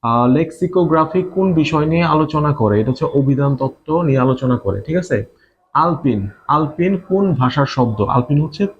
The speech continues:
পর্তুগিজ ভাষার শব্দ, ঠিক আছে? তার মানে আমাদের এখানে কিন্তু শব্দ থেকেও প্রশ্ন আসছে। বাংলা বর্ণমালায় অর্ধমাত্রায় স্বরবর্ণ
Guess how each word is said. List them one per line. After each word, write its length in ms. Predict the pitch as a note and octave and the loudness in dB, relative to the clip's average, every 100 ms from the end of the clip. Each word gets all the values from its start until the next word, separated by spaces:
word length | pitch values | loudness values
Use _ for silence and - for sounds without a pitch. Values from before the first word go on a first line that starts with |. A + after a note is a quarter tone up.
| F3 | -2
পর্তুগিজ 560 | F3 F3 F#3+ F3 F#3+ D#3 | -2 0 -2 0 0 0
ভাষার 280 | A#2+ A#2+ A#2+ | -2 0 -2
শব্দ, 360 | A#2 G#2 - G2+ G#2 - _ _ - | 0 -2 0 -4 -4 -12 _ _ -4
ঠিক 100 | G3 | -2
আছে? 100 | F3 | 0
তার 100 | D3 | 0
মানে 100 | D#3 D#3 | 2 2
আমাদের 180 | E3 | 2
এখানে 180 | E3 E3+ | 2 2
কিন্তু 180 | E3 D#3 E3+ | 0 0 0
শব্দ 160 | D#3+ E3 | -2 -2
থেকেও 320 | C#3+ E3 G3 B3 _ _ - | 0 2 2 0 _ _ -2
প্রশ্ন 240 | C#3 - C#3+ | -2 0 0
আসছে। 380 | B2+ - - G#2 G2+ _ _ - | 0 -2 -6 -6 -6 _ _ -6
বাংলা 380 | A#2+ D3 E3 F3 | -2 0 2 0
বর্ণমালায় 720 | D3 D3+ E3+ F3 E3 C3 C#3+ - | 2 2 2 2 2 2 0 -2
অর্ধমাত্রায় 760 | C#3+ D3+ C3 D#3 D#3 D3+ F3 E3+ | -2 -2 -2 -4 -6 -6 -6 -6
স্বরবর্ণ 720 | - - D3 F3+ E3 D3 | -6 0 2 2 2 0